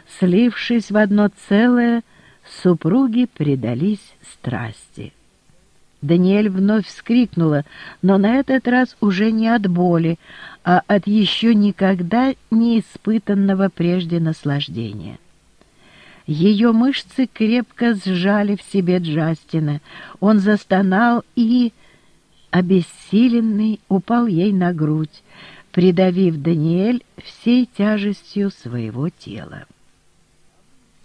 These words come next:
Прошло немало времени,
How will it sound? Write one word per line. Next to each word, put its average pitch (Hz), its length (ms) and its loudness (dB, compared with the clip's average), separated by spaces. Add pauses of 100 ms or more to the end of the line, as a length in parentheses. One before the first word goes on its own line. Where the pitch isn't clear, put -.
(3000)
Прошло 208 420 2
немало 277 480 2
времени, 196 720 0